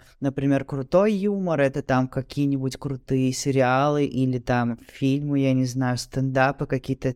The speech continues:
с сюжетом, а есть тикток, это, типа, для тупых, приложение для лохов. Вот, и мне кажется, что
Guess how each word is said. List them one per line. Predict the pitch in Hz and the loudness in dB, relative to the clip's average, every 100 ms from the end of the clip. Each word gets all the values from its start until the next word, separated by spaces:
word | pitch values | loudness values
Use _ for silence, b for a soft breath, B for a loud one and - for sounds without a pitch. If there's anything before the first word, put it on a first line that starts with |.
| _ - | _ -8
с | 131 | -8
сюжетом, | - 139 131 135 135 131 131 131 B B B | -4 -2 2 4 4 2 0 -2 B B B
а | 127 | 0
есть | 131 147 - | 2 2 -2
тикток, | - - 156 180 175 | -8 -4 2 2 2
это, | 147 127 | -6 -6
типа, | 139 127 135 131 | -6 0 0 2
для | 135 135 | 0 0
тупых, | 139 - 139 123 - | -2 -2 0 0 -2
приложение | 131 127 127 127 135 143 131 | -2 0 2 2 0 0 -2
для | 123 123 127 120 120 | -2 0 0 0 2
лохов. | 127 123 135 127 B B B | 0 0 -2 -4 B B B
Вот, | 139 135 | 0 2
и | 135 | 2
мне | 139 139 | 0 2
кажется, | 156 151 - 143 | 2 0 -4 -8
что | - 139 | -2 0